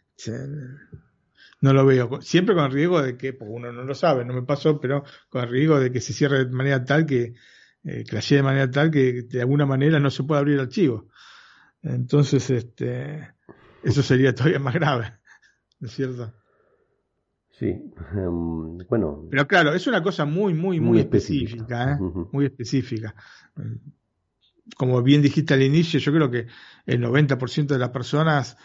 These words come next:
Speaker 1: eh, ya podrían utilizarlo tranquilamente. Ya te digo, las versiones de, de, de la suite de Microsoft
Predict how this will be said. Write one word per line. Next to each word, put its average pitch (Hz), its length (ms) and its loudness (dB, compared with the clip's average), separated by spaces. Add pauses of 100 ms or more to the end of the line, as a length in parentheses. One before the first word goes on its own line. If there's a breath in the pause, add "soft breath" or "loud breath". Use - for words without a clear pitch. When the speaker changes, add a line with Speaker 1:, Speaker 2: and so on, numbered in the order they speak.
(260 soft breath)
Speaker 1:
eh, 120 300 -8 (1080)
ya 113 140 -4
podrían 120 360 0
utilizarlo 117 460 -4
tranquilamente. 131 560 2
Ya 143 160 0 (240)
te 143 80 -2
digo, 131 420 2 (160)
las 120 160 -8
versiones 139 460 0
de, 127 380 -2 (460 soft breath)
de, 123 340 -4
de 127 60 -2
la 123 100 0
suite 139 280 4
de 131 380 2 (100)
Microsoft 151 760 0